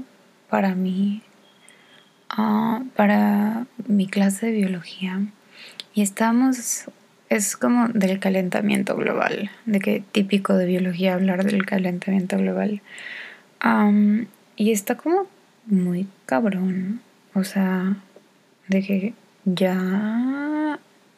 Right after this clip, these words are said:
está peligroso el pedo, porque, o sea, como que ya estamos llegando al límite del planeta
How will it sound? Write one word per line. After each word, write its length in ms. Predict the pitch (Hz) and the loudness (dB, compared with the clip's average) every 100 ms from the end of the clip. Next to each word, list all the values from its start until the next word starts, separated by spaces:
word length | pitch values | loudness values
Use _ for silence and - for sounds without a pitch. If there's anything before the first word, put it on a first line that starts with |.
| _ _ _ | _ _ _
está 360 | - 208 - 208 - | -6 -4 -2 -4 -2
peligroso 720 | 226 254 247 - - - 226 | -2 2 2 2 0 0 0
el 200 | 220 220 - _ _ _ _ _ _ _ | 2 0 -4 _ _ _ _ _ _ _
pedo, 380 | - 196 185 208 - - - - - - - - | 2 4 2 -2 -6 -20 -20 -16 -16 -16 -10 -4
porque, 320 | 214 202 214 | -2 0 0
o 60 | |
sea, 440 | 196 214 208 208 233 - _ _ _ _ _ _ _ _ _ - - - | 0 2 4 4 2 -6 _ _ _ _ _ _ _ _ _ -20 -20 -6
como 220 | 202 220 | 0 2
que 180 | 208 214 | 2 2
ya 160 | 196 208 | 2 2
estamos 400 | 214 285 294 302 | 0 -2 -2 0
llegando 420 | 262 208 196 190 | 0 4 4 4
al 140 | 226 | 2
límite 460 | 202 180 185 190 240 | 2 2 0 -2 0
del 180 | 226 196 | 2 0
planeta 960 | - 196 180 185 170 170 - 202 247 | 0 -2 -2 -4 -6 -8 -2 -2 -2